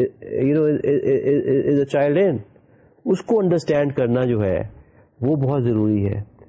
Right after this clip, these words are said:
یہی وجہ ہے کہ کئی دفعہ ہمیں نظر آتا ہے کہ بچے کو گھر کے انوائرمنٹ میں،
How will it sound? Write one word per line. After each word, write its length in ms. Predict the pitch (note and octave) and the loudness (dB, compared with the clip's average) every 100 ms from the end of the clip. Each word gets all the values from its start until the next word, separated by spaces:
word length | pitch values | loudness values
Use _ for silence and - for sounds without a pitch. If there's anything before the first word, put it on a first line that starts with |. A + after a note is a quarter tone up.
| _ _ _ | _ _ _
یہی 440 | - F2+ A#2 D#3 G#3 | -4 0 2 2 2
وجہ 260 | D#3 C3+ | 2 0
ہے 260 | D3 C3+ C3 | 0 0 -2
کہ 320 | C#3+ D3+ C#3+ - - | 0 0 0 -4 -4
کئی 200 | A2+ A2+ | -2 0
دفعہ 340 | A2+ C3 B2+ | -2 -2 -2
ہمیں 160 | A2 A2+ | 0 0
نظر 240 | G2 G2 | 0 0
آتا 360 | E2+ E2 - A2+ | 0 -2 -2 -2
ہے 200 | A2 D3 - - - - _ _ | -2 -4 -8 -20 -20 -20 _ _
کہ 120 | C#3 | -4
بچے 540 | A#2+ F#2+ G#2+ - E3+ E3 | -2 -2 -4 -2 0 -2
کو 500 | - D#3+ D#3+ E3 D3 | -2 0 2 0 -2
گھر 380 | - - B2+ | -8 -4 -4
کے 340 | D3+ - F3+ C#3 | -2 0 0 2
انوائرمنٹ 580 | B2+ A2+ A2 A2+ A#2 A2+ | 2 0 0 0 0 0
میں، 300 | B2 C3 | 0 0